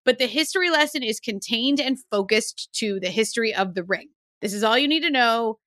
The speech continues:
Here's the, you know, world of men and blah, blah, blah. But really, this is about the ring.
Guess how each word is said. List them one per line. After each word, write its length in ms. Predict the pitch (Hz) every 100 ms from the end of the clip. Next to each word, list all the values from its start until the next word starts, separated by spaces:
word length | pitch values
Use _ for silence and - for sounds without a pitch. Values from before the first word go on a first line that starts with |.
| _
Here's 260 | - 240 233
the, 220 | 262 202 -
you 140 | 220
know, 80 | 214
world 260 | 208 233 233
of 80 |
men 200 | 220 196
and 100 | 196
blah, 160 | 196 185
blah, 60 | 185
blah. 180 | 196 180 185
But 80 | 185
really, 260 | 254 285
this 180 | 262 254
is 100 | 262
about 240 | 240 202 208 _ -
the 100 | 233
ring. 540 | 190 240 170 180 214